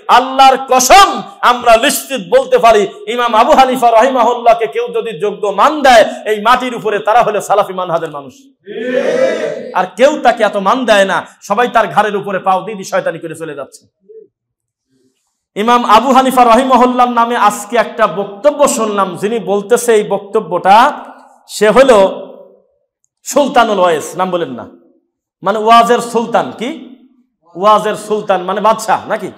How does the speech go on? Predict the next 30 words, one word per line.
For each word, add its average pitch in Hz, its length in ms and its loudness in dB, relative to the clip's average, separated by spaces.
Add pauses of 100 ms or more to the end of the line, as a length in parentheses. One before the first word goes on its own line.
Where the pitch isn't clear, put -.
(120)
রাজা, 202 320 2 (520)
নাম 226 260 0
টাম 226 140 0
বলেন 202 240 0
না। 269 280 2 (280)
আজকে 220 340 -2
শুনলাম 226 400 -4
তিনি 190 200 -6
বলতেছে 202 800 -4 (540)
যে 190 500 0 (200)
একটা 233 340 2
লোক 240 260 0
অজু 220 220 -2
করতেছে, 185 500 -8 (400)
সালাত 226 440 0
পড়বে, 196 240 -2
অজু 208 260 -2
করতেছে, - 600 -12 (500)
হঠাৎ 285 340 0
করে, 240 160 0
হ্যাঁ 196 260 -2
থাক, 180 140 0 (400)
ইমাম 226 280 -2
আবু 214 180 0
হানিফা 254 320 0
রাহিমাহুল্লাহ 208 680 -2
তাকে 190 260 -6
জিজ্ঞাসা 185 360 -4
করলেন 240 420 -2 (460)
যে, 196 540 -6